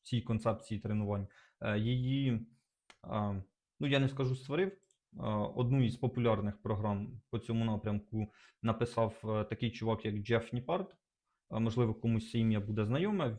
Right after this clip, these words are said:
в нього на Ютубі є ролики, в принципі, на англійській,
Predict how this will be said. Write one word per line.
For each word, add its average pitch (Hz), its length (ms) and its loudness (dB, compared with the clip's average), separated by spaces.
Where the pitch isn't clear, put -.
в 110 140 -4
нього 117 220 2
на 107 100 2
Ютубі 110 380 -2
є 120 120 -2
ролики, 202 380 -4
в - 100 -12
принципі, 123 400 -4
на 110 120 -2
англійській, 110 560 -4